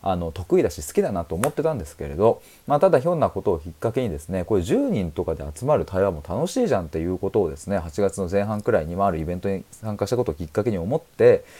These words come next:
えー、まあ、それでね、こう、自分もそういうのを参加する側じゃなくてね、主催する側になりたいなと思ったのも、まあ、今回一つのきっかけなんですが、もう楽しみでなりません、本当に。はい。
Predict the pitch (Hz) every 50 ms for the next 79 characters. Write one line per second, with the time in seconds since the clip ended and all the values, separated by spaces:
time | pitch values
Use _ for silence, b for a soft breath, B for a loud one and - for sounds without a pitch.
0 | B B B B - 104 98 92 92 90 87 87 87 85 90 110 123 117 139 147
1 | 170 185 180 190 190 175 - - 165 - - - 107 95 110 120 147 151 156 156
2 | 151 - 160 151 156 156 160 165 156 139 101 85 80 110 117 127 127 - 127 -
3 | 135 127 131 135 123 - - _ _ _ _ _ _ _ _ - - 120 123 131
4 | 139 151 156 - - 82 80 92 107 - - 120 113 - 180 180 160 - 165 156
5 | 151 151 143 131 127 127 131 - 139 107 104 104 98 - 85 92 117 117 - 95
6 | 85 78 73 73 73 92 92 - - 104 95 - 80 76 - 104 - - - 76
7 | - - 85 - _ _ _ _ - 104 - - 107 113 131 131 101 78 73 -
8 | - - 76 - 120 135 - - B B B B B B B B - 123 131 101
9 | 92 104 - - - 101 104 117 127 151 123 87 71 - - - - 76 90 110
10 | 120 - 147 92 82 85 92 87 - 78 73 71 - b b b b b b b
11 | b b b b b b b b _ _ - 85 101 104 76 -